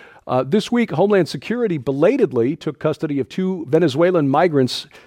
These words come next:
believed to have taken part in the mob attack on police officers in Times Square. That's a still image from a security camera on the screen behind me there.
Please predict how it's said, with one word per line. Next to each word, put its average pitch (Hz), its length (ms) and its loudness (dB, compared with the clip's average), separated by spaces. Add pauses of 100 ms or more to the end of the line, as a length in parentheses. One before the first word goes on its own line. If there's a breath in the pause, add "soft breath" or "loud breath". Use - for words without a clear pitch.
(260 soft breath)
believed 190 400 2
to 185 60 0
have 147 60 -2
taken 156 240 0
part 151 280 -2
in 135 160 -4
the 127 80 0
mob 143 320 2
attack 143 480 0
on 131 420 -4
police 240 400 -2
officers 104 640 -2
in 117 180 2
Times 135 380 0
Square. 185 480 0
That's - 240 -14
a 113 40 -8
still 160 280 0
image 135 200 0
from 123 120 -4
a 113 60 -2
security 190 500 0
camera 117 340 0
on 110 120 -2
the 107 60 -2
screen 175 340 2
behind 110 260 -2
me 101 80 -8
there. 110 240 -6